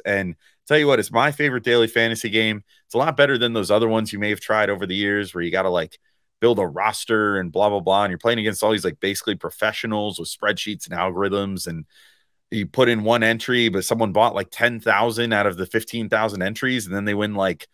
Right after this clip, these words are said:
the top eight thousand prizes with, like, one entry that they spammed a bunch of times. That's no fun. Prize Picks is a lot of fun, and that's because it's totally different. They're completely redoing f-,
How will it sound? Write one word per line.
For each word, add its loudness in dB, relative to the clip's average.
the -6
top -2
eight 0
thousand 2
prizes 2
with, -2
like, 0
one 2
entry -2
that 0
they 0
spammed 0
a -2
bunch 0
of -14
times. -2
That's -2
no 4
fun. 2
Prize 0
Picks 2
is -2
a 4
lot 6
of -2
fun, 0
and -2
that's -2
because -2
it's -4
totally 2
different. -4
They're 0
completely -4
redoing -2
f-, -10